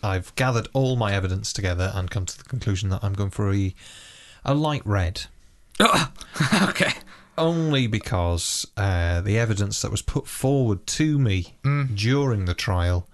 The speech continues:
Speaker 2: Hmm.
Speaker 1: has not,
Speaker 2: Oh,
Speaker 1: uh,
Speaker 2: come on.
Speaker 1: uh, it was just,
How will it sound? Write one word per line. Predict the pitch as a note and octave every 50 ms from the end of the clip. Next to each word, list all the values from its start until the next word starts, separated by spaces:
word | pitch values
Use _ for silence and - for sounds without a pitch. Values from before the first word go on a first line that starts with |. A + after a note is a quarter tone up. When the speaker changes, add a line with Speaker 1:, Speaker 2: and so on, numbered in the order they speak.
| -
Speaker 2:
Hmm. | B2+ A#2+ A2+ G#2 G2 F#2+ - - - _ -
Speaker 1:
has | - B2+ B2 B2+ - -
not, | C#3 C#3 - - - - - - - -
Speaker 2:
Oh, | G2 A2+ C#3 D3
Speaker 1:
uh, | F#2 F2+
Speaker 2:
come | - - F3 E3+ D3 C#3
on. | C3 B2+ B2 B2 A#2+ A#2+ A#2+ -
Speaker 1:
uh, | - - - B2 - A#1 A1+ G1+ - - -
it | - C3+ C#3+
was | C#3+ B2+
just, | - - B2+ - - - -